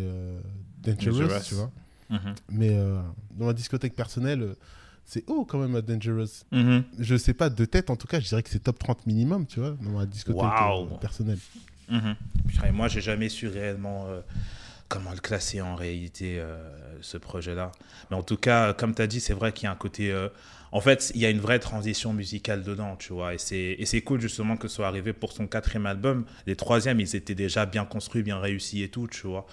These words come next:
Speaker 2: Et, euh, de toute façon, c'est Quincy Jones qui a été, euh, qui a été derrière les trois premiers. Et, euh, je pense que Quincy Jones, vu que, du coup, vu que c'est lui qui a fait la relation entre les deux, il savait justement qu'il avait besoin de,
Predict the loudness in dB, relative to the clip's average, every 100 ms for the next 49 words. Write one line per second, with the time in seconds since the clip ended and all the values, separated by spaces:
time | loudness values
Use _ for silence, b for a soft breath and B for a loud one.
0 | B B B B -4 -2 -2 -4 -6 -8
1 | -8 -4 -6 -6 -6 -4 -4 -6 -6 -6
2 | -6 -4 -4 -4 -8 -10 -12 -16 -14 -10
3 | -8 -8 -8 -10 -10 -10 -8 -8 -6 -4
4 | -2 -2 -4 B B B B B -8 -2
5 | 0 0 -2 -4 -8 -12 -8 2 4 4
6 | 0 0 0 2 2 0 -4 -4 -8 -2
7 | 0 0 0 -2 0 0 0 0 -2 0
8 | 0 2 2 0 0 -4 -4 -4 -4 -2
9 | 0 0 -2 B B B -4 2 4 4
10 | 2 -2 -2 -2 -2 -2 -2 -2 -2 0
11 | 0 -2 -6 -6